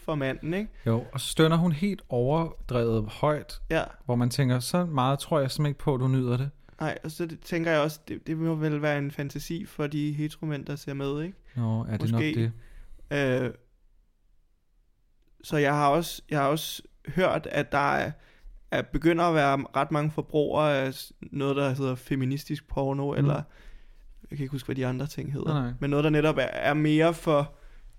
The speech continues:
Speaker 1: kvindens øjne.
Speaker 2: Ja.
Speaker 1: Og det synes jeg, der er også en positiv udvikling, at vi begynder at kunne, altså, vise nogle andre billeder af, hvordan man har sex. Fordi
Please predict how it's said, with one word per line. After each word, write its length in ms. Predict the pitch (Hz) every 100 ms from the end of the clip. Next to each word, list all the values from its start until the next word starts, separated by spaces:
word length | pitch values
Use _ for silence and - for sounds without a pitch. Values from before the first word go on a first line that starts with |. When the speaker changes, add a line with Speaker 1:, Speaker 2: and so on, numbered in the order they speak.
| -
Speaker 1:
kvindens 840 | - 156 156 165 175 170 - - - - - - - - - - -
øjne. 400 | 131 127 123 139 127 - - - - - - - - - - - - - - - - - - -
Speaker 2:
Ja. 140 | 120 104 - - - -
Speaker 1:
Og 80 |
det 80 | 143
synes 160 | 165 175
jeg, 120 | 170
der 60 | 135
er 180 | 127
også 220 | 120 139 190
en 140 | 165
positiv 460 | 156 151 170 160 143
udvikling, 520 | 143 160 147 147 147 -
at 300 | 139 123 139
vi 80 | 131
begynder 360 | 139 156 151
at 140 | 147 131
kunne, 260 | 143 131 127 - - - - _ -
altså, 220 | 131 135
vise 640 | 131 151 165 160 185 180 165 - - - - - - - _ - _ _ _ _ _ -
nogle 300 | 143 147 -
andre 340 | 147 165 180 175
billeder 280 | 156 170 175
af, 160 | 156 147
hvordan 280 | 151 151 160
man 100 | 165
har 100 | 151
sex. 400 | - 175 185 -
Fordi 300 | - 151